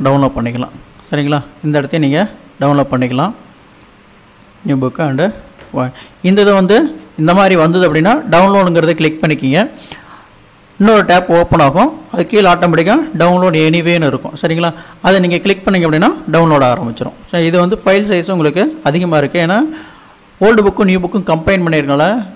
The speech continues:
அதாவது நூறு எம் பிக்கு மேல இருக்கிற ஃபைல்லாம் ஒரு சில ஃபைல்லாம் வந்து டவுன்லோட் ஆகி இன்னும் இப்படி கேட்கும். சரிங்களா?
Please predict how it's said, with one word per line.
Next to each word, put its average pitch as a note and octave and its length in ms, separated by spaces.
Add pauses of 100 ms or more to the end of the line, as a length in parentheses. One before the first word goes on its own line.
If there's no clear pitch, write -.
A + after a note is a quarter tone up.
அதாவது F3 280
நூறு F#3 240
எம் F#3 160
பிக்கு F3 240
மேல E3 140
இருக்கிற D3+ 200
ஃபைல்லாம் D3+ 360
ஒரு D3+ 120
சில C#3 200
ஃபைல்லாம் D3+ 300
வந்து C#3+ 160 (440)
டவுன்லோட் D#3 320
ஆகி E3+ 140
இன்னும் F#3 260 (200)
இப்படி - 260
கேட்கும். C#3 320
சரிங்களா? D3+ 300